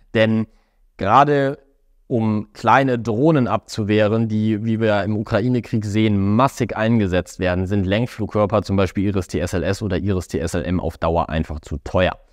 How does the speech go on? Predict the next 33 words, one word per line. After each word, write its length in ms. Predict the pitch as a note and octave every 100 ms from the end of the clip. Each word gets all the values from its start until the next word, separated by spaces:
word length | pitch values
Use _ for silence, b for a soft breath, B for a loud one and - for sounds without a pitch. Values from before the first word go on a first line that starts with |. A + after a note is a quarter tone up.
| -
Das 160 | - -
lohnt 300 | G#2+ C#3+ D3+
sich 180 | A#2+ A2+
nicht. 300 | A2+ - - _ -
Da 360 | F#2+ F#2+ F#2 G2+
kann 200 | A#2 A#2
der 120 | G2+
Gegner 340 | G#2+ G#2 G#2
einfach 360 | D#2 G2 G2 F#2
wesentlich 480 | G2 A#2 A2 G#2 F#2+
mehr 140 | G2+ F#2
Drohnen 320 | F2+ G2 F#2+
schicken 260 | - F2
und 120 | F#2+ F2+
man 180 | F#2
würde 180 | F2+ F2+
sich 180 | E2 E2
quasi 300 | - E2 E2
verausgeben. 800 | G2+ - G2 - - A2 G2 G2 _ _ -
Und 380 | A2+ G2+ G2 F#2+
von 240 | F#2+ G2
der 180 | F#2 G2+
Sache 200 | G2+ F#2
her 280 | F2+ F#2+ F#2
ist 100 | F#2
hier 200 | - G#2
eine 140 | F#2+
Kanonenbewaffnung, 1000 | F#2+ G2 G2+ B2+ C#3 A#2+ A2 G#2 - G2+
um 200 | G2 G#2
im 200 | G2 F#2+ - -
Nistbereich 840 | G2+ G#2+ - - F#2 F2 F2 F2 - - -
gegen 420 | G2 F#2+ G2 F#2+
solche 520 | F2 F#2 - F#2+ F2+